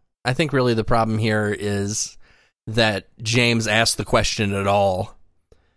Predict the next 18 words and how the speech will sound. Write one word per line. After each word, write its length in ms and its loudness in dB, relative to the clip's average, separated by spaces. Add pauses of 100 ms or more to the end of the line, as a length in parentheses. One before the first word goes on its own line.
(580)
Like, 260 -6
just, 440 -2
like, 340 0 (320)
so 600 2 (180)
I 120 4
went 160 4
on 80 4
a 40 2
Tinder 240 2
date 160 4
with 100 2
a 40 0
girl, 580 2
now 120 2
you're 280 4
dating 280 2
a 40 0
girl, 540 2